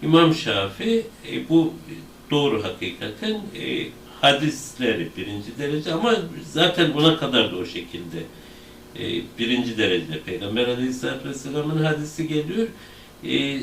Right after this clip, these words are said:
sahabe ve tabi'in görüşü ise, e, merf-, e, mevkuf ve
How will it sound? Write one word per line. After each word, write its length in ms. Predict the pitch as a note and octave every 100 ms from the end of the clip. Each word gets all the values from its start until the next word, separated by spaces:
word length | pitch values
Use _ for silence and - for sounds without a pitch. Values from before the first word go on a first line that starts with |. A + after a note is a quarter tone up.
| -
sahabe 800 | - - - D3 D3+ D#3+ D3+ F3 D3+
ve 200 | - -
tabi'in 680 | C3+ C#3 C3 D#3+ F3 E3+
görüşü 500 | - A#2 A#2 G#2+ -
ise, 580 | B2 B2+ - A3 A3+ A3+ - - - - - - -
e, 100 | - B2+ B2+ - - B2+ C3
merf-, 240 | D3 D3+ D3+ - - - -
e, 220 | A2 A2+ G#2 G2+ - - - - - - - - A2+
mevkuf 640 | C3+ D3+ C#3+ - G#3+ - - D#3+
ve 160 | G3